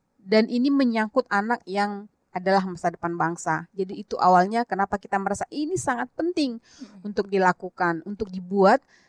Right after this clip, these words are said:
Speaker 1: menginformasikan kepada masyarakat umum dan mengingatkan negara. Itu lebih penting lagi mengingatkan negara dan masyarakat dan para Komisi ham tentunya bahwa ini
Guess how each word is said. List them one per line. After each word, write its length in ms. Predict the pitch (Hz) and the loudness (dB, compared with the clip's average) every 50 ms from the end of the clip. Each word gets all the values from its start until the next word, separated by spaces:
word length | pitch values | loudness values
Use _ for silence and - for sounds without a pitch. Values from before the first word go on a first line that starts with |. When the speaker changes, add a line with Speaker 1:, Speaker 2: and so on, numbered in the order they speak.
| _ _ _ | _ _ _
Speaker 1:
menginformasikan 840 | - 214 208 214 208 208 208 214 196 208 208 - 247 247 - 269 277 | -6 -2 -2 0 0 0 0 0 2 4 2 2 2 0 -2 0 0
kepada 300 | 262 269 240 226 208 214 | 0 0 0 0 2 2
masyarakat 500 | 208 208 202 - 226 226 220 233 208 - | 0 0 0 0 0 0 2 0 0 0
umum 420 | 240 240 233 247 285 294 294 311 269 | 0 0 2 2 2 2 2 2 0
dan 220 | 220 220 220 226 | 0 2 2 2
mengingatkan 580 | 220 233 240 247 240 247 240 - _ - 254 240 | 2 0 0 0 0 -2 -2 -2 _ -4 -2 -2
negara. 560 | 240 247 220 208 202 175 165 - 214 202 - - - _ _ | -2 -2 2 4 4 4 6 6 6 4 4 2 -4 _ _
Itu 240 | - 208 202 - 240 | -12 -8 -4 -2 0
lebih 180 | 220 190 208 208 | 0 0 -2 -4
penting 300 | - 208 208 196 202 190 | -4 -4 -4 -4 -4 -2
lagi 240 | 190 196 202 226 | 0 0 0 2
mengingatkan 580 | 269 254 254 247 226 220 208 202 - - 196 202 | 2 0 2 0 0 -2 -4 -2 -2 -2 -2 -2
negara 680 | 208 202 185 190 185 180 175 170 190 196 214 247 285 311 | -2 -2 0 2 4 4 4 4 2 2 2 4 2 2
dan 160 | 247 220 202 | 2 0 0
masyarakat 720 | 196 196 196 - - 208 202 202 196 190 _ - 226 262 - | 0 0 0 0 2 2 4 4 4 2 _ 0 -2 -2 0
dan 180 | 214 214 208 | -2 -4 0
para 460 | 190 - 202 196 202 196 196 196 196 _ _ _ _ _ _ _ _ _ _ _ _ | 4 4 6 6 6 6 4 4 2 _ _ _ _ _ _ _ _ _ _ _ _
Komisi 400 | - 220 214 233 226 214 262 220 | 4 4 6 4 4 2 2 2
ham 240 | 196 226 202 233 277 | 4 4 4 4 2
tentunya 560 | 269 254 233 226 220 220 208 202 202 220 254 | 2 0 0 0 -2 -4 -4 -4 -4 -2 -2
bahwa 400 | 277 226 220 214 202 214 254 262 | 0 2 4 4 4 6 4 4
ini 480 | 254 240 240 240 262 285 294 294 311 | 2 0 -2 0 0 2 2 2 0